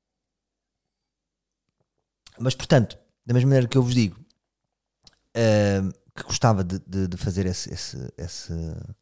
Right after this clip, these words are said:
de não envelhecer, ah, publicamente, não envelhecer com a audiência. Até porque nós vamos ficando ridículos. Reparem,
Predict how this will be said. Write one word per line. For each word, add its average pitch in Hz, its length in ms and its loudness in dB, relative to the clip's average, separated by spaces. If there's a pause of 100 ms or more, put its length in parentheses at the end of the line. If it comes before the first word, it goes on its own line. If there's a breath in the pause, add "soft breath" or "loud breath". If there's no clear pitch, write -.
(300)
de 92 160 -6
não 139 440 10
envelhecer, 104 840 4 (1080)
ah, 98 320 2
publicamente, 92 680 0 (800)
não 139 200 6
envelhecer 135 380 4
com 139 120 4
a 135 40 8
audiência. 107 460 2 (1500)
Até - 160 -4
porque - 180 -6
nós 135 140 4
vamos 123 180 0
ficando 117 360 0
ridículos. 101 560 -4
Reparem, 90 440 0